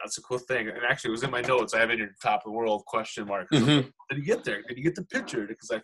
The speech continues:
Speaker 1: think I saw
Speaker 2: Yep.
Speaker 1: it on your Facebook
Speaker 2: Yeah.
Speaker 1: page.
Speaker 2: Yep. Yep. That's, I think that's my Facebook, uh, picture,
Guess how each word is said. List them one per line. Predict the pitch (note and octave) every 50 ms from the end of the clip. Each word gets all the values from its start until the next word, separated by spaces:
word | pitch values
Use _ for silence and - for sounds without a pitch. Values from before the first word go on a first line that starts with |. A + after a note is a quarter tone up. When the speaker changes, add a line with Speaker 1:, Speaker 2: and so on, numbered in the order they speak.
| _
Speaker 1:
think | - F3+ -
I | D#3
saw | B2 - - A#2+ C3+ -
Speaker 2:
Yep. |
Speaker 1:
it | - - - - - - _ _ _ _
on | B2 B2+ C3 C3+
your | C3+ B2+
Facebook | A#2 - D3+ D#3+
Speaker 2:
Yeah. | C3 C#3 C#3+ D3 D3 C#3+ C3+ - - G2+ -
Speaker 1:
page. | - - - - - - - - D3+
Speaker 2:
Yep. | D#3 D#3+ E3+ - - _ _ _ - - C3+
Yep. | C#3 C3+ C3+ B2+
That's, | C#3+ C#3 C3 - D3
I | B2+ C3
think | D3+ E3 E3+
that's | E3+ D#3+ D#3+ -
my | D3+ C#3
Facebook, | C3+ - C#3 C3+ C3 - B2+ A#2 G#2+ - -
uh, | A#2 G#2+ G#2 G#2 G2+ G2+
picture, | G2 - A#2 G#2+ - -